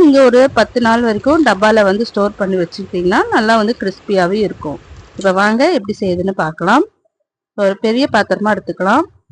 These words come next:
அதுல ஒரு அரை கிலோ அளவு நான் இன்னைக்கு அரிசி எடுத்திருக்கேன். So, அரிசி வந்து சேர்த்துட்டு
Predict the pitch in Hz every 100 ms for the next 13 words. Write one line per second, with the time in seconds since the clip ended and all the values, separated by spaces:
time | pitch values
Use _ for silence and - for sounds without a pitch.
0 | - - _ 196 185 180 247 427 _ -
1 | 208 269 453 - - - - - - -
2 | - _ - - 214 240 269 262 302 233
3 | 202 311 285 202 190 196 180 - 190 180
4 | 180 185 220 359 _ _ _ _ _ -
5 | _ - - _ _ _ _ _ - _
6 | _ _ - - - - - - - -
7 | _ _ _ _ _ - - - 208 202
8 | 220 247 202 208 214 180 175 170